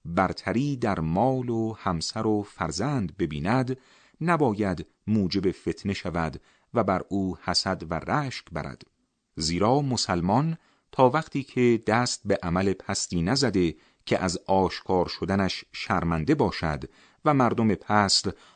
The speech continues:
آن را وسیله هتک حرمتش قرار دهند، به مانند مسابقه دهنده ماهری می‌ماند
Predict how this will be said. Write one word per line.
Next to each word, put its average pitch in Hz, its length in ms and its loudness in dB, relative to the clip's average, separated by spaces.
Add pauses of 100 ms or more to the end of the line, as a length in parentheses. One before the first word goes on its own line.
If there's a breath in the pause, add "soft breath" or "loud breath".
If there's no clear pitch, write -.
(120 soft breath)
آن 151 160 2
را 110 280 6
وسیله 101 680 0
هتک 92 420 -2
حرمتش 92 500 0
قرار 78 360 -2
دهند، 135 680 2 (420 loud breath)
به 139 100 2
مانند 135 400 2 (480 soft breath)
مسابقه 98 800 2
دهنده 92 600 2
ماهری 90 600 4
می‌ماند 104 580 2